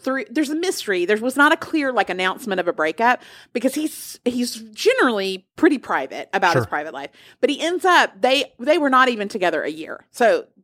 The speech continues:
Speaker 1: that's for context. Not that, that a year can't be important. Like, don't get me wrong.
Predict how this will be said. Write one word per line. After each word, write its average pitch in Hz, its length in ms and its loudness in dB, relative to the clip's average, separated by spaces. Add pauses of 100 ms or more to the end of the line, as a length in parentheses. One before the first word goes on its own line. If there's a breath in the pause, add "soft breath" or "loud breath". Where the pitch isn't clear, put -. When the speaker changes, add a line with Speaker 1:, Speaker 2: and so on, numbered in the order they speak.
(120)
Speaker 1:
that's 254 260 2
for 240 120 -4
context. - 460 -8
Not 277 140 2
that, - 140 0
that 285 120 0
a 226 60 -2
year 220 180 0
can't 214 220 -10
be 185 100 -4
important. 156 440 -12
Like, 165 240 -10
don't 196 120 -8
get 196 120 -10
me 165 60 -10
wrong. 123 200 -12